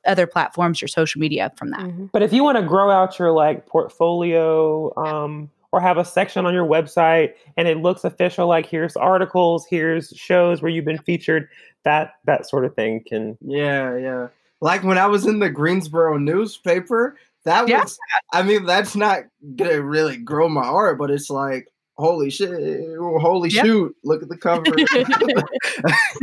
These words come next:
Speaker 1: You good.
Speaker 3: I mean, nine times out of ten, like, you post an article that features you and people love it. I don't know if they actually read it,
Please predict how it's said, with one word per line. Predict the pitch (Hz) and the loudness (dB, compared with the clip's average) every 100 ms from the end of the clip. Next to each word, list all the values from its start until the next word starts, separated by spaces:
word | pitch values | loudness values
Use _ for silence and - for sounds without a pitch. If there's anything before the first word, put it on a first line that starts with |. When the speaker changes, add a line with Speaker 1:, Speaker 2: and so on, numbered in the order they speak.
| 254 | -2
Speaker 1:
You | 247 | 2
good. | 202 | 2
Speaker 3:
I | 185 | 4
mean, | 320 254 | 4 4
nine | 220 294 294 | 4 4 4
times | 294 294 | 4 4
out | 269 | 2
of | 202 - | 2 -2
ten, | 226 262 233 | 0 2 2
like, | 196 180 | 0 0
you | 208 214 | -2 -4
post | - 220 220 - 190 | -2 0 0 -2 -4
an | |
article | 143 180 202 196 190 165 | 0 2 2 0 0 0
that | - | -2
features | 196 196 - 190 185 | -6 -6 -2 -2 -2
you | 170 156 156 151 | -6 -6 -6 -6
and | 147 156 - | -6 -6 -6
people | 185 180 156 | -6 -2 0
love | 165 165 | 2 2
it. | 117 | 2
I | 175 | 2
don't | 247 | 2
know | 208 | 2
if | 170 | 2
they | |
actually | 170 165 - 147 | 2 2 -2 -6
read | 160 226 | -2 0
it, | 117 110 | 0 -4